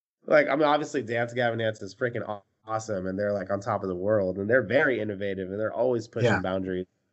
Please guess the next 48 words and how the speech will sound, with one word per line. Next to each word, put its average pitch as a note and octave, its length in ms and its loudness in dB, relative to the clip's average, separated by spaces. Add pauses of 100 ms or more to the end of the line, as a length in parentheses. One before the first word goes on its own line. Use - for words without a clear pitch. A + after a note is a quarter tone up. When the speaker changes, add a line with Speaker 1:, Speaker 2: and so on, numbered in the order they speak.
(120)
Speaker 1:
Um, G2+ 480 -2 (320)
but, C3 240 2
like, B2+ 180 2
as A#2+ 120 -2
far C3 220 6
as, C3+ 80 6
like, A#2 160 0
being B2 220 -2
in A2+ 60 -2
the F#2+ 120 -6 (420)
public, A#2 600 0 (140)
like, A2+ 240 -4
being B2 240 0
played A#2 220 2
on A2 140 2
T A#2 180 -4
V A2+ 300 2
or A2 100 6
on G#2 120 4
the F#2 80 -2
radio. G2+ 600 2 (120)
Um, F2+ 540 -2
that's A#2+ 200 0
why, B2+ 100 6 (160)
you C3 60 2
know, A#2+ 100 6
rock A#2+ 280 4
isn't A#2 180 -2
really, G#2+ 440 0
it's A2+ 180 -6
not, A#2+ 160 4
like, A2 160 2
the G#2+ 60 -8
mainstream G#2 880 0
type G#2+ 220 0
of G2 80 -2
wave, G2+ 520 2 (180)
how B2 240 4
it G2+ 60 2
was A2 220 4
in G#2+ 60 -2
the G2 80 -2
early G#2 200 0
two G#2 160 -10
thousands. G2 640 -8 (400)
Speaker 2:
Yeah, A#2+ 320 6
for G#2+ 100 -4
sure. F#2 440 -4